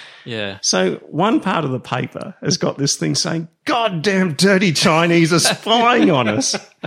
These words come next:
Speaker 1: <laughs>
Speaker 2: Meanwhile, in a courtroom in
Speaker 1: Yeah.
Speaker 2: Canberra, we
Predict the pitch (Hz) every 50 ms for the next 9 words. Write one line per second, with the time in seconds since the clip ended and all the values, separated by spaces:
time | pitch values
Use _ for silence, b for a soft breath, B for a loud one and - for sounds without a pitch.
0 | - - - - - - - - - _ _ - 196 254 285 311 311 302 247 196
1 | 151 127 120 113 107 110 127 170 - - 202 202 190 - - - - 233 247 -
2 | 208 196 190 185 180 170 160 - - 180 185 233 - - 127 123 123 117 110 127
3 | 269 269 - b b b b b b b _ _ _ _ _ _ - - - -
4 | 135 147 190 339 392 339 165 139 123 139 277 302 294